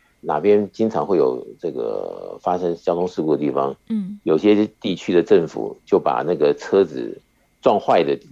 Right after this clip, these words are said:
Speaker 1: 怎么样的，就放在那边让人家看，
Speaker 2: 哦，
Speaker 1: 多可怕，
Speaker 2: 也有，嗯。
Speaker 1: 是不是？
Speaker 2: 对。
Speaker 1: 那人家一看了，啊，心生畏惧了，那想得比较周全了，那也许就不敢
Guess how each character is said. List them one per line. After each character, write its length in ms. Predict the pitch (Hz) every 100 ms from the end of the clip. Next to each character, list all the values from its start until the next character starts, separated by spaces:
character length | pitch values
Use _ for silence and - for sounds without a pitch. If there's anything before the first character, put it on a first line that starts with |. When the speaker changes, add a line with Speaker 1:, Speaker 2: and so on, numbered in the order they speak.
| - -
Speaker 1:
怎 140 | 67
么 60 | 87
样 140 | 87
的， 80 | 65
就 120 | -
放 280 | 92 - 120
在 120 | 101
那 60 | 85
边 100 | 90
让 140 | 92
人 20 |
家 80 | 82
看， 240 | 80 113 69
Speaker 2:
哦， 40 | -
Speaker 1:
多 160 | 107 95
可 260 | 95 65
怕， 360 | - 76 52 -
Speaker 2:
也 60 | 220
有， 60 |
嗯。 420 | 214 190 175 - 180
Speaker 1:
是 80 | 98
不 80 |
是？ 300 | 90 82 69 - _
Speaker 2:
对。 160 | - - - - -
Speaker 1:
那 80 | 131
人 120 | 123
家 100 | 139
一 120 | 147
看 300 | 147 - 233
了， 280 | 170 69 - -
啊， 180 | 76 67 -
心 120 | 127
生 220 | 147 139
畏 180 | 196 135
惧 300 | - 175 143
了， 160 | - - _ _ _ _ _
那 100 | -
想 180 | - 85
得 60 | 113
比 140 | 78
较 120 | 101
周 280 | 98 110 110
全 240 | - 58
了， 160 | 57 -
那 120 | - 82
也 100 | 82
许 160 | - -
就 140 | 82 76 _ _ -
不 100 | 139
敢 300 | - 71